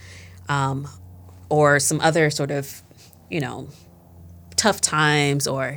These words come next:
right, there can be lots of sort of barriers, um, in someone's experience. But understanding those things can help you understand what makes those, um,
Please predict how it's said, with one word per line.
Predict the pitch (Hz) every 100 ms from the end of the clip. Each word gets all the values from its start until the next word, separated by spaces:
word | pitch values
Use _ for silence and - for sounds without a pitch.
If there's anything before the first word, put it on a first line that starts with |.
| -
right, | 156 139
there | 151
can | 165
be | 156
lots | 160 170 143
of |
sort | 135 139
of | 135 139 - - -
barriers, | 156 147 139 143 143 151 - -
um, | 160 151 - - -
in | 151
someone's | - 147 139
experience. | 147 - 151 147 143 143 151 - - - - - - - - - - - - - - -
But | 185
understanding | 220 202 - 240 277 220 170
those | 151 143
things | - 143 143 147 - - - - - - - _
can | - 175
help | 156 185 180 - - -
you | 165 180
understand | 170 156 156 - 151 147 147 143 147 - - - _ - _ _ -
what | 165 185 175
makes | 170 165 165 -
those, | - 160 156 151 - - - - - -
um, | 147 139 - -